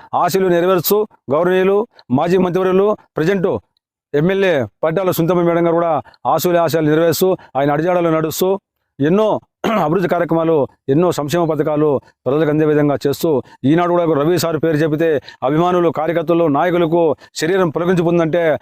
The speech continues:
ఆయన ఎంత గొప్ప వ్యక్తి అనేది కూడా అందరికీ, మీ అందరికీ సందర్భంగా తెలియజేస్తూ, ఇరవైవ వర్ధంతి ఘనంగా జరిగినందుకు కార్యకర్తల్లోన, నాయకుల్లోన ఎంతో ఉత్సాహం ఉంది. ఒక పక్క బాధ, ఆయన లేడని లోటు ఉంది.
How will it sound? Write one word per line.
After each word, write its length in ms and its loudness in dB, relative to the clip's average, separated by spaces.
ఆయన 280 0
ఎంత 120 -2
గొప్ప 200 -2
వ్యక్తి 260 0
అనేది 140 2
కూడా 200 0
అందరికీ, 340 0
మీ 140 0
అందరికీ 320 -2
సందర్భంగా 420 -2
తెలియజేస్తూ, 440 0
ఇరవైవ 420 2
వర్ధంతి 480 0
ఘనంగా 280 0
జరిగినందుకు 460 2
కార్యకర్తల్లోన, 640 0
నాయకుల్లోన 460 0
ఎంతో 240 0
ఉత్సాహం 360 -2
ఉంది. 220 2
ఒక 140 0
పక్క 200 -4
బాధ, 300 -2
ఆయన 200 2
లేడని 280 0
లోటు 200 2
ఉంది. 200 2